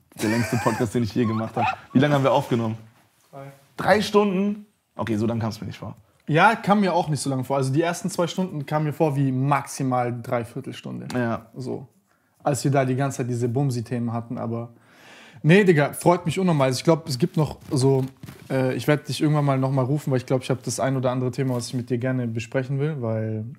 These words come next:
Speaker 2: äh, das kommt dann noch, aber ich bin grad auch wahrscheinlich so wie du. Ich muss ein bisschen mich selber auch gerade finden und wieder die Liebe aufbauen zu den Sachen, die ich
Speaker 1: Safe.
Speaker 2: noch gar nicht weiß, dass ich sie liebe.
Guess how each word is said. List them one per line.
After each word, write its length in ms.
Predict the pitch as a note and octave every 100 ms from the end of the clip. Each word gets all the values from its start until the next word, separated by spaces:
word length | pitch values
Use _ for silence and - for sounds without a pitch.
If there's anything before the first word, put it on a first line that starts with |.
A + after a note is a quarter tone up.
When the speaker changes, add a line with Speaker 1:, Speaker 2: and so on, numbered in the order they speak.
| -
Speaker 2:
äh, 500 | A2 G#2+ G#2+ G#2+ G#2
das 160 | A#2 -
kommt 220 | - B2+
dann 120 | C3
noch, 220 | C3+ C#3
aber 460 | - G#2+ G#2+ G#2 G#2 - _
ich 80 |
bin 120 | - B2
grad 120 | A#2
auch 200 | A#2 G#2+
wahrscheinlich 440 | A2+ A#2 G#2+ -
so 200 | B2 A#2
wie 60 | A2+
du. 220 | A#2+ C3 - - - - _ _ _
Ich 80 |
muss 220 | C3+ B2 C3
ein 80 |
bisschen 440 | A#2+ B2 B2 A#2 A#2+
mich 180 | B2 A2+
selber 300 | B2+ A#2+ A#2+
auch 180 | A#2+
gerade 220 | - A#2+ A#2
finden 460 | C3 B2+ - -
und 320 | A#2 A#2+ -
wieder 360 | B2+ A#2+ A#2 G2 -
die 280 | C#3 A#2 B2+
Liebe 260 | C3+ B2+
aufbauen 360 | B2+ B2+ C3 A#2+
zu 120 | B2
den 420 | A#2+ A#2+ A2+ A#2 B2
Sachen, 400 | B2 A#2+ A#2+ A2+
die 80 |
ich 60 | A#2+
Speaker 1:
Safe. 120 | A#2+
Speaker 2:
noch 60 | G#2+
gar 120 | C3
nicht 120 | B2+
weiß, 200 | C3 B2
dass 100 | B2+
ich 120 | A#2+ A2+
sie 120 | A#2+
liebe. 240 | A#2+ A#2+